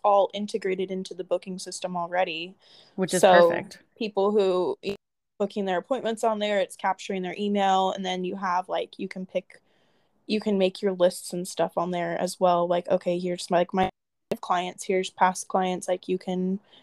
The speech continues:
Speaker 1: categorize like that. So, like, I don't know about other booking systems, but I at least know on Square they have marketing too. So,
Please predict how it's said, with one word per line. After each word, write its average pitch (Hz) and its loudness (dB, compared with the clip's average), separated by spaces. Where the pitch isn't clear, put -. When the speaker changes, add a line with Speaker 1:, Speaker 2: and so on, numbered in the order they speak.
Speaker 1:
categorize 208 6
like - -10
that. 247 4
So, 214 4
like, 190 4
I 226 4
don't 269 0
know 262 0
about 247 6
other 202 2
booking 196 -8
systems, 180 -8
but 208 6
I 208 6
at - -4
least 320 -2
know 494 0
on 349 2
Square 220 2
they 220 -2
have 247 -4
marketing 208 -6
too. 220 4
So, 196 -2